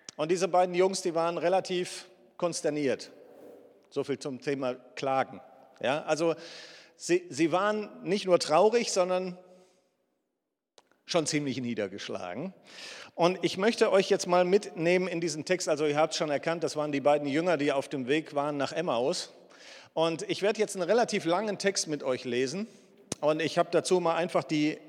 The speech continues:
äh, neue Genfer Übersetzung genommen, sodass es also so ein bisschen auch im Erzählstil ist. Wisst ihr, es ist ganz gut, wenn wir hin und wieder auch mal längere Passagen im Wort Gottes lesen, denn das Wort Gottes redet für sich.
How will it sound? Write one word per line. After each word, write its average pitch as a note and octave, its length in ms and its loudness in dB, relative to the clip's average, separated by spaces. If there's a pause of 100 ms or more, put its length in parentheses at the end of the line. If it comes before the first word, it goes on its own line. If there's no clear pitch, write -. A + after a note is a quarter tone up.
äh, C#3 200 4
neue D3+ 320 2
Genfer E3+ 320 2
Übersetzung D3+ 500 0
genommen, C#3+ 280 0
sodass C3 260 -4
es A#2+ 120 -8
also C3 380 -6
so B2+ 80 -6
ein C3 80 -8
bisschen E3+ 240 -6
auch C#3 140 -6
im C#3 120 -6
Erzählstil D3 600 -4
ist. C#3 240 -4 (960)
Wisst G#3 180 8
ihr, A3+ 100 10
es G#3 100 4
ist A3 160 2
ganz G3 220 2
gut, G#3 260 -2
wenn G#3 120 4
wir G3 100 4
hin G#3+ 200 2
und F3+ 160 -2
wieder G3+ 200 2
auch F3+ 120 0
mal F3+ 100 2
längere F#3+ 320 0
Passagen F#3 500 0
im E3+ 120 -6
Wort E3 220 0
Gottes E3+ 280 -2
lesen, D3+ 840 -2
denn F3+ 220 4
das C#3 200 -4
Wort E3+ 240 0
Gottes D#3 300 -4
redet C3+ 280 -6
für B2+ 120 -6
sich. G#2+ 420 -10